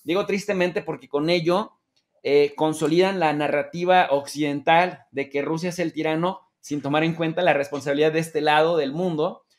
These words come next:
Y, eh, China, junto con la India y junto con Emiratos Árabes Unidos, se abstienen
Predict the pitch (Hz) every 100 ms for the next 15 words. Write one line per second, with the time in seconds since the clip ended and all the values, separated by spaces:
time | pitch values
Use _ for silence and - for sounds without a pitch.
0 | _ _ _ 160 208 226 - - 151 151
1 | 147 - - 196 202 180 214 214 - 156
2 | 147 143 143 143 143 170 202 165 165 151
3 | 143 151 131 139 143 143 160 165 170 180
4 | 165 151 143 156 170 - - 143 139 -
5 | 180 185 190 233